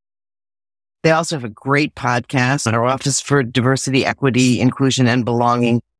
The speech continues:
dives into the reports from the City Bar and speak with the researcher who did the work behind them. I also commend to you Professor Pratt's book.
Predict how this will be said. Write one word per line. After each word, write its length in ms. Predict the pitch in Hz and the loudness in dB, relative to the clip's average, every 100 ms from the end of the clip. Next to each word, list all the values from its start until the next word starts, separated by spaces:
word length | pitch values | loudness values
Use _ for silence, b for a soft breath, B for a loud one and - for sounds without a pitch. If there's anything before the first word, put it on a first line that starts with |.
| _ - | _ -2
dives 400 | 151 160 143 - | 0 0 -4 -6
into 840 | 151 160 156 131 143 131 123 123 - | -2 2 2 0 0 0 0 -4 -4
the 140 | 135 | -2
reports 680 | 139 131 - - 160 156 - - _ - | 0 -2 -4 0 0 0 -10 -14 _ -10
from 220 | - 143 | 0 2
the 80 | 131 | 2
City 260 | - 139 123 | 0 0 0
Bar 460 | 127 120 117 117 - _ _ - | 0 0 0 -2 -6 _ _ -4
and 320 | 123 123 120 | 0 2 0
speak 340 | - 139 123 | -2 -2 0
with 180 | 131 131 | -2 -2
the 180 | 123 110 | 0 2
researcher 840 | 127 131 - 117 101 117 98 101 - _ _ - | 2 0 0 -2 -2 -2 -2 -4 -8 _ _ -2
who 120 | 127 | 0
did 240 | 135 127 | 2 0
the 80 | 127 | 0
work 240 | 117 117 | 0 -2
behind 440 | - 110 110 113 98 | -6 -4 -2 0 0
them. 120 | 85 - _ _ | -4 -10 _ _
I 100 | - | -2
also 280 | 156 196 170 | 0 0 -2
commend 360 | 156 143 139 127 | 0 2 2 2
to 60 | |
you 120 | 127 | 0
Professor 400 | 113 117 139 123 | 0 -2 -2 -2
Pratt's 500 | 104 - 160 151 - | -4 -2 -2 -2 -6
book. 240 | - 98 | -10 -10